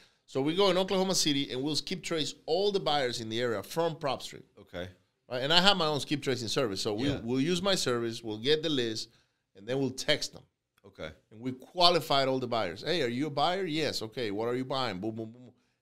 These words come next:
Speaker 1: "Hey, we got a property in your area." So we s-, we text for buyers like we do for sellers. Same process.
Speaker 2: And these are your overseas people doing
Speaker 1: These are
Speaker 2: this?
Speaker 1: my overseas
Speaker 2: Nice.
Speaker 1: people, right?
Speaker 2: Okay.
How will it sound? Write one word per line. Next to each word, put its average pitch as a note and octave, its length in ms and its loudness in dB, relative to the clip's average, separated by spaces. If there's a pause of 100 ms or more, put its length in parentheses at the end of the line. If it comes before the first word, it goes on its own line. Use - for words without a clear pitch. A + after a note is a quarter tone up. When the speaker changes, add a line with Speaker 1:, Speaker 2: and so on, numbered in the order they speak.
Speaker 1:
"Hey, D#3 340 0
we G2 140 -12
got G2+ 160 -6
a G#2 40 -6
property A2+ 380 -2
in B2 40 -6
your C3 180 -2
area." F3 440 2 (400)
So - 140 -8
we E3 200 0
s-, - 280 0
we D3 300 -10
text C4 460 4
for A3+ 160 -2
buyers C#3 640 4
like C3+ 160 0
we C3+ 120 -4
do C#3+ 120 -2
for B2 180 -8
sellers. - 460 -4 (300)
Same G3+ 560 0
process. - 640 -2
Speaker 2:
And A#2+ 100 -6
these E3 160 -4
are F3 60 -8
your A#2+ 260 -4
overseas B2 480 -6
people E3 220 -6
doing F3 100 -2
Speaker 1:
These D3+ 120 6
are F3 80 8
Speaker 2:
this? E3+ 40 -2
Speaker 1:
my D#3+ 120 4
overseas D3 420 0
Speaker 2:
Nice. G#2 140 -6
Speaker 1:
people, D#2+ 200 -8
right? A#2 180 0
Speaker 2:
Okay. E2+ 200 -12